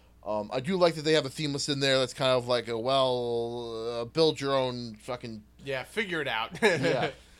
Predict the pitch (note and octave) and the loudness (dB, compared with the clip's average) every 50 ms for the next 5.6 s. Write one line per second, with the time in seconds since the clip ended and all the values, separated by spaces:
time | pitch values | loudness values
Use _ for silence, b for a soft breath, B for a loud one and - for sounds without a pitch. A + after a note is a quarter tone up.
0 | B B B B - C#4 D#4+ F4+ D#4+ D4 C#4 A#3 - A#3+ G#3+ A3 G#3+ G3+ B3+ A3+ | B B B B 6 6 6 6 4 2 2 2 4 2 2 2 2 0 -4 -8
1 | F#3 - A3 G#3 G3+ F#3+ - E3+ D#3+ D3 E3 - - D#3+ D3+ C3 - - D#3 C#3+ | -8 -6 -6 -6 -4 -6 -8 -8 -6 -6 -8 -6 -6 -10 -12 -12 -14 -10 -6 -4
2 | C#3+ C#3 C3 B2+ - D#3 F#3 G#3 G#3 G3+ G#3 G3 F3+ F#3 F3 E3 - - G3 F#3 | -4 -4 -4 -4 -2 0 2 2 2 2 0 -2 -2 -4 -6 -6 -8 -6 -4 -4
3 | F#3 F3 F3 E3+ D#3 D#3+ D#3 D#3+ D#3 D#3 D3+ C3 D3 D#3 D#3+ D#3+ D#3+ D#3 D3+ - | -2 -2 -4 -4 -4 -6 -6 -4 -2 -2 -2 -4 -4 -4 -4 -2 -2 -4 -4 -4
4 | D#3+ - D#3+ D3+ D3+ C#3 C#3 C3+ B2 - - E3 C#3+ C#3 B2 B2+ C3+ C3+ C3+ C#3 | -8 -8 -6 -6 -6 -6 -6 -8 -8 -10 -10 -8 -6 -6 -6 -6 -6 -6 -4 -4
5 | C#3 C3 B2+ B2 B2 B2 B2 A#2+ B2 B2+ - - | -4 -2 -4 -4 -4 -8 -10 -8 -6 -8 -8 -8